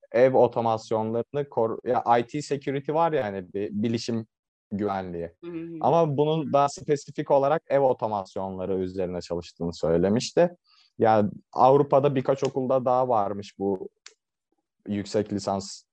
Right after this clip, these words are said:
Speaker 1: derecesi olarak. Yani Türkiye'de var mı emin değilim ama anlattığım üzere yani uzmanlar da bu konunun güvenilirliğini arttırmaya çalışıyorlar şu an.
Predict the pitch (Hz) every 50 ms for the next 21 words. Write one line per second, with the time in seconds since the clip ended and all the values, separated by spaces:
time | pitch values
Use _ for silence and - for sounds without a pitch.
0 | _ _ _ _ _ _ _ _ _ _ _ _ _ _ - 98 104 101 101 98
1 | 98 98 95 - - 95 95 95 104 131 165 196 196 - _ _ _ _ _ _
2 | _ _ _ _ _ _ _ _ _ _ - 113 123 117 117 113 117 - 127 127
3 | - 139 131 131 131 131 131 131 127 131 135 131 127 127 131 131 127 131 131 123
4 | 120 110 110 131 160 185 185 185 175 156 160 - _ _ _ _ _ _ _ _
5 | _ _ _ _ _ _ _ _ - - 123 131 139 139 139 135 135 - 123 123
6 | 117 113 113 107 107 113 107 110 110 104 107 - - 131 135 135 139 135 131 127
7 | 127 123 120 120 120 127 123 127 127 - 139 127 123 123 123 123 123 120 120 117
8 | 123 120 113 117 117 120 123 123 123 117 117 120 120 120 123 113 107 101 - _
9 | - 107 110 120 139 151 - - 131 123 117 - - 117 104 95 92 85 82 -
10 | - - 78 82